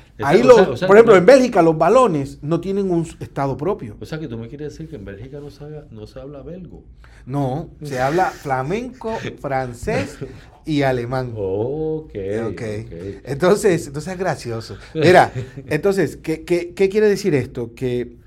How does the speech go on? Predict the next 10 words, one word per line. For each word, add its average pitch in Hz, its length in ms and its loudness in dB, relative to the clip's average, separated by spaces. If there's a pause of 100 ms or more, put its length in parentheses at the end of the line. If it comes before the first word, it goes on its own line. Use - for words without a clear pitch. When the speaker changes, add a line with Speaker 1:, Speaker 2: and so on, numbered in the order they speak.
(100)
Speaker 2:
que 123 420 -4
obviamente, 214 840 -2 (380)
eh, - 140 -18
lo 160 340 6
común, 175 720 2 (560)
lo 127 300 -6
que 135 160 -4
es 151 80 -4
más 185 280 -2
extendido, 196 880 -4